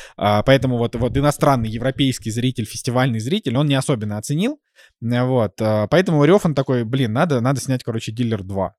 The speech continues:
Вот, решил, решил снять продолжение. И он снял продолжение, получается, спустя аж целых восемь лет.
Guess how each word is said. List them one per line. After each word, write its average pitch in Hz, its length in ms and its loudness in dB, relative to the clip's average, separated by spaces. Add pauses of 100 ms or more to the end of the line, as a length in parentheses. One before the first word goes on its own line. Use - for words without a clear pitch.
Вот, 98 300 -6
решил, 107 400 -2
решил 120 260 0
снять 113 240 -4
продолжение. 95 560 -6 (720)
И 165 280 4
он 156 340 4
снял 143 280 2
продолжение, 123 520 0
получается, 175 420 0
спустя 151 380 0
аж - 80 0
целых 151 260 2
восемь 147 380 2
лет. 131 300 -2